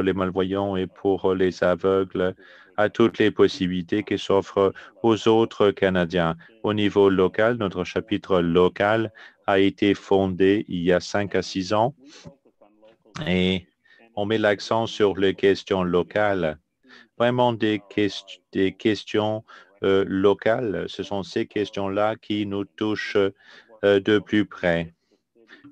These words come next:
Depuis la création de notre, euh, alliance, nous avons travaillé avec la ville. Nous avons organisé trois assemblées publiques pen-, pen-, pendant la, euh, finalement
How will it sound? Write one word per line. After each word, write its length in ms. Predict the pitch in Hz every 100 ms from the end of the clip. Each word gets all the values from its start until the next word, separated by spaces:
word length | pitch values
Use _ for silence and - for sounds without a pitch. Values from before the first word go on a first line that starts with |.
| -
Depuis 440 | 107 104 - 110
la 160 | 110 98
création 500 | - 98 95 - 101
de 100 | 95
notre, 560 | 92 90 - 98 90 82 - - _ _
euh, 240 | - 95 95
alliance, 600 | 98 95 95 92 95 -
nous 220 | 104 95
avons 200 | 92 92
travaillé 600 | 90 95 90 92 98 101 98 87 - - - _ -
avec 500 | 92 90 98 98 -
la 160 | 90
ville. 280 | 85 101 104
Nous 200 | 104 87
avons 200 | 92 90
organisé 720 | 90 87 87 90 87 104 104
trois 420 | - - 107 98 92
assemblées 520 | 87 101 92 90 87
publiques 760 | 82 95 85 90 98 101 _ 104 107 _ _
pen-, 180 | 104 92 - _ _ _ _ 92
pen-, 240 | 98 90 85 _ 104 107 _ 98 _ 101 90 85 82 71 _ - - _ 95 90
pendant 380 | 98 95 95 95
la, 340 | 90 87 87 - _ _ - - - _
euh, 460 | 87 87 87 90 85
finalement 640 | - 92 90 90 98 95